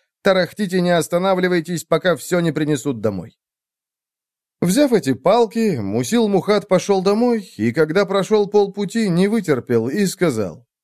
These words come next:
«Палки-малки, тарк-марк!» И палки начали избивать Мусил Мухада.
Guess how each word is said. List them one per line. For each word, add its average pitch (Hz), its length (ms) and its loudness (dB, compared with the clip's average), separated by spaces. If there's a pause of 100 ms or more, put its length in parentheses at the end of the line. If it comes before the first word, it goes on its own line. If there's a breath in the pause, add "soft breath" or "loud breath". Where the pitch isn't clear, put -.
«Палки-малки, 170 800 0
тарк-марк!» 131 840 -2 (340)
И 104 140 0
палки 156 580 2
начали 131 680 0
избивать 113 480 -2
Мусил 107 440 -4
Мухада. 92 560 -4